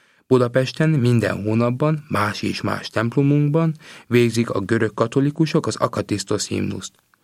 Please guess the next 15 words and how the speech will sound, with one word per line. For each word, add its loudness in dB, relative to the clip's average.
Az 0
első 2
alkalom 2
január 0
tizenkettedikén -2
a -6
Rózsák 2
terén -2
lesz, -10
a -6
Szent 0
Liturgia -4
után 0
fél 2
héttől. -4